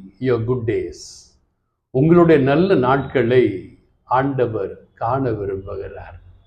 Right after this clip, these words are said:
எந்த ஒரு அம்மா அப்பாவும் தங்க பிள்ளைகளுடைய கெட்ட நாட்களை காண விரும்பவே மாட்டார்கள்.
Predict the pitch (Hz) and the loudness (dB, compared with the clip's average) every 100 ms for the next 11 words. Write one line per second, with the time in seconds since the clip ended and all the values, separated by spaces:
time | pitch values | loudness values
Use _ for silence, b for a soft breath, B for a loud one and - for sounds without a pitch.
0 | _ _ - - - _ _ - 127 190 | _ _ -20 -20 -20 _ _ -4 2 4
1 | 254 285 262 214 190 156 147 170 185 165 | 2 2 6 6 8 6 4 0 2 2
2 | 131 - 151 123 113 131 120 - - _ | 0 0 4 4 2 -2 -4 -6 -16 _
3 | _ _ _ - 120 123 - 143 165 175 | _ _ _ -6 -4 -2 -4 -2 0 2
4 | 147 127 113 113 110 101 - - _ _ | 2 0 0 0 -2 -4 -8 -16 _ _
5 | _ _ _ 135 131 - 160 127 110 110 | _ _ _ -8 -8 -4 -2 -2 -2 -4
6 | 113 - 98 98 85 - _ - 110 139 | -4 -6 -8 -8 -14 -18 _ -10 -8 -8
7 | 113 92 107 120 120 104 101 101 123 - | -10 -8 -4 -4 -4 -6 -6 -8 -8 -10
8 | 90 - - - | -18 -20 -20 -20